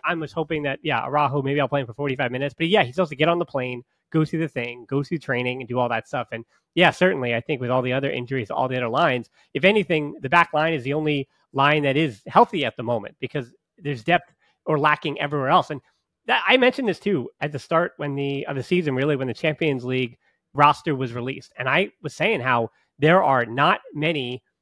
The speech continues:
first team players. There are twenty-one total first team players that are registered with the first team playing in the Champions League on that roster. And that is not a big number. And so going through, like, who's gonna be the next person maybe we see on the bench or in the game against Granada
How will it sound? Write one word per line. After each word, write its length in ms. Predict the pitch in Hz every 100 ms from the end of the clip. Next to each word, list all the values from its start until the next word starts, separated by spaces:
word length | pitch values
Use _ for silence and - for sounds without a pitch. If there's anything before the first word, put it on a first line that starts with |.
| _ -
first 260 | 170 170 -
team 180 | 156
players. 340 | 131 147 117 98
There 100 | 135
are 40 |
twenty-one 840 | - - 202 196 190 180 165 135
total 340 | - - 165 165
first 340 | - 156 -
team 180 | 151 135
players 540 | - 156 135 117 104 _ _ _ _ _ 143
that 120 | 147
are 40 |
registered 380 | 156 185 - 160
with 120 | 156
the 80 | 156
first 280 | 185 180 -
team 320 | 143 123 120 _ _ _ _ -
playing 320 | 165 170 156
in 140 | 143
the 80 | 147
Champions 480 | 156 143 147 123 120
League 240 | 131 113 -
on 180 | 135 131
that 160 | 123
roster. 380 | 117 107 - - -
And 100 | 143
that 140 | 147
is 160 | 123 117
not 240 | 135 151 -
a 60 |
big 320 | 135 123 120 -
number. 380 | 135 131 113 -
And 160 | 139 143
so 140 | 165
going 280 | 139 190 208
through, 220 | - 226
like, 180 | 185 131 _ _ _ -
who's 240 | 190 185
gonna 160 | 190 185
be 100 | 180
the 80 | 165
next 200 | 170 -
person 500 | 180 180 143 131 -
maybe 240 | 151 165 170
we 100 | 160
see 200 | 165 147
on 100 | 139
the 80 |
bench 300 | 127 143 160 -
or 220 | 156 180
in 200 | 196 165
the 60 | 151
game 220 | 156 165
against 260 | 151 131 -
Granada 480 | 127 113 113 143